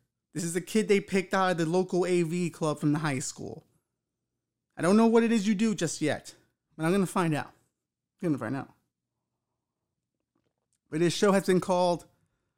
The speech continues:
a lot of things. It's been called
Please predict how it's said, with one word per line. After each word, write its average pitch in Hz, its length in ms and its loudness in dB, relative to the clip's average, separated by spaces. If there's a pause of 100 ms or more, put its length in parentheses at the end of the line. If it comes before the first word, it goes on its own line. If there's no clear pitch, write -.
(240)
a - 60 -6
lot 175 160 4
of 170 100 0
things. 185 540 0 (960)
It's 151 140 -2
been 175 140 0
called 175 520 2